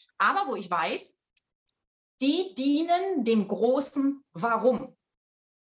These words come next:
Und das ist dann wieder der Antrieb, wo ich dann doch wieder einen Grund finde, es zu tun. Und da sind natürlich noch ein paar andere Punkte dabei, die wichtig sind zu beachten. Also, was ich zum Beispiel mache, ist, wenn ich so unliebsame Arbeiten erledigen muss, die mir aber im Großen und Ganzen bei meinem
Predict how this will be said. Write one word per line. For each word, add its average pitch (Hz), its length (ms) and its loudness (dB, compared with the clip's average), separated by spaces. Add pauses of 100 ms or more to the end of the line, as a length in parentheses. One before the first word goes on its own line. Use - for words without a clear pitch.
(400)
Und 185 100 -2
das 240 140 0
ist 277 100 -2
dann 262 140 0
wieder 247 160 0
der 220 180 -2
Antrieb, 233 400 -6
wo 233 80 -4
ich 220 60 -4
dann 208 120 -4
doch 214 160 -4
wieder 226 120 -4
einen 220 100 0
Grund 220 240 0
finde, 208 240 0
es - 160 -2
zu - 80 -10
tun. 285 300 -2
Und 311 300 0
da 226 180 0
sind 233 100 -2
natürlich 240 320 -2
noch 214 140 -4
ein 202 80 0
paar 208 180 0
andere 202 320 0
Punkte 220 560 0 (320)
dabei, 196 400 2
die 214 220 -6
wichtig 233 420 -4
sind 208 220 -2
zu 208 120 -2
beachten. - 440 -4 (480)
Also, 202 340 -2 (1300)
was 247 180 -2
ich 370 160 -2
zum 392 140 -4
Beispiel 294 260 -2
mache, 262 240 2
ist, 269 240 -4
wenn 247 140 0
ich 262 100 -2
so 254 120 -6
unliebsame 247 600 0
Arbeiten 185 380 0
erledigen 180 480 -6
muss, 262 240 0
die 262 320 -4
mir 415 320 -4
aber 208 160 -4
im 196 120 -6
Großen 233 460 -2
und 233 180 -6
Ganzen 214 460 -2
bei 190 140 -2
meinem 196 560 -4